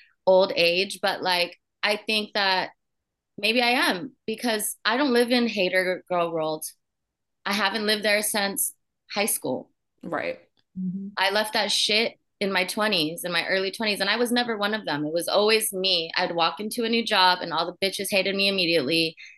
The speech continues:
Speaker 1: It was just, it's just a story of my life. I just didn't think that was still happening in my thirties in such a prestigious industry. Like, I didn't expect it. Um,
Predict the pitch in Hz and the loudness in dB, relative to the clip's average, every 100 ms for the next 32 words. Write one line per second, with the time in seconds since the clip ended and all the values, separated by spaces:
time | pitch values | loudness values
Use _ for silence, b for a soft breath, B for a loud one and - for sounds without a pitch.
0 | B 202 202 226 - 214 247 240 240 - | B 0 0 -2 -2 -2 0 0 0 2
1 | 233 226 208 190 196 202 190 185 202 185 | 2 2 2 2 0 -2 -4 -4 -2 -4
2 | 180 190 185 185 170 165 170 185 170 170 | -2 -2 -2 -2 -2 0 0 0 0 0
3 | 160 180 165 156 151 - b b - 190 | -2 0 0 2 0 -8 b b -6 -2
4 | 185 170 180 170 151 120 - - _ _ | 0 0 2 2 0 -4 -8 -12 _ _
5 | _ _ - 196 185 - 202 214 202 196 | _ _ 0 2 2 4 4 2 -2 -4
6 | - - 196 190 190 185 180 - - 180 | -4 -2 -2 2 4 4 4 2 -2 0
7 | 175 170 - 143 131 151 160 160 - b | 0 0 -2 -2 -2 0 0 0 -4 b
8 | b 185 190 214 208 - 170 - - 214 | b -4 0 2 0 -2 -8 -8 -4 -4
9 | - 269 269 - _ _ _ _ _ - | 0 2 2 0 _ _ _ _ _ -2
10 | 175 165 147 151 | 0 2 0 -6